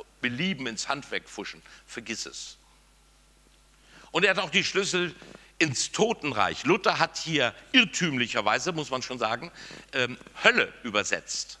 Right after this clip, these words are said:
Aber das ist nicht, er hat nicht die Schlüssel zur Hölle. Die Hölle kommt nach dem letzten Gericht.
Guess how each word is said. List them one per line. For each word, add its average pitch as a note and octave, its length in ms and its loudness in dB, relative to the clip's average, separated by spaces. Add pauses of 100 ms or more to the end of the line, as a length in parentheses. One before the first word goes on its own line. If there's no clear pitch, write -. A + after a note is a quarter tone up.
(140)
Aber C3+ 120 0
das C#3 140 -4
ist E3 120 -4
nicht, D3+ 160 -6
er C3+ 120 0
hat - 100 -6
nicht C3+ 180 -10
die A2 80 -10
Schlüssel B2 340 -8
zur G#2 280 -8
Hölle. D#2 260 -2 (360)
Die A2 120 -2
Hölle F#3 240 4
kommt C#3 300 -2
nach C#3 180 -2
dem B2+ 200 -4
letzten D3 400 -4
Gericht. C3 400 -4